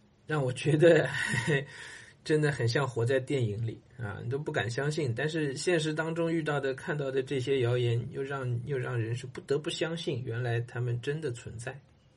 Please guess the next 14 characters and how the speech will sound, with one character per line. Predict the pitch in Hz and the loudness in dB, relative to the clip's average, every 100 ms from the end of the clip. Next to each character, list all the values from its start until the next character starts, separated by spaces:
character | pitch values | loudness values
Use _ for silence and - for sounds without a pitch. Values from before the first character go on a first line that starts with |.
| _ - | _ -18
嗯， | - - - - - - - - - - - - - | -18 -18 -20 -20 -20 -20 -20 -20 -20 -20 -20 -20 -6
挺 | 127 | 0
糟 | 120 143 | 2 2
糕 | 151 147 | 2 0
的。 | 139 117 | -2 -6
嗯， | 120 156 | -8 -4
我 | 160 139 | 0 2
们 | 123 175 | 2 2
能 | 185 143 | 2 2
做 | 175 151 | 4 2
什 | 143 | 2
么 | 123 135 | 0 0
呢？ | 143 139 - - - - - _ - | -2 -4 -8 -20 -20 -20 -20 _ -16
嗯， | 123 127 120 117 117 117 | -6 0 2 2 0 -2